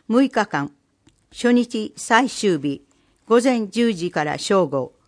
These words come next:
二日目から五日目。午前十時から午後三時。場所、初日最終日、県三の丸庁舎、水戸市。その他、オンライン。対象、自宅に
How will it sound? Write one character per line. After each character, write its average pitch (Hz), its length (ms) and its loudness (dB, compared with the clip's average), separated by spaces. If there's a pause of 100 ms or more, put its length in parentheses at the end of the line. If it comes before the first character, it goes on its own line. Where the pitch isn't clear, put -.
(240)
二 - 180 -16
日 233 160 2
目 214 120 -2
か 190 120 -4
ら 156 140 -2
五 175 240 -10
日 180 120 -6
目。 147 220 -8 (580)
午 208 160 2
前 262 240 2
十 240 220 2
時 175 140 -6
か 147 160 -4
ら 143 140 -6 (100)
午 226 160 2
後 185 200 2
三 190 380 -2
時。 127 260 -10 (540)
場 202 160 0
所、 170 280 -4 (100)
初 240 240 0
日 254 320 0
最 240 280 2
終 180 300 -2
日、 135 260 -8 (400)
県 214 360 0
三 262 320 2
の 269 100 2
丸 254 240 0
庁 185 240 0
舎、 139 300 -6 (200)
水 208 160 -2
戸 185 120 2
市。 - 280 -10 (680)
そ - 180 -2
の 220 120 0
他、 160 240 -2 (280)
オ 226 120 2
ン 226 140 4
ラ 202 140 2
イ 156 60 0
ン。 - 160 -4 (600)
対 262 220 2
象、 156 380 -4 (160)
自 - 200 -8
宅 226 300 0
に 160 200 -4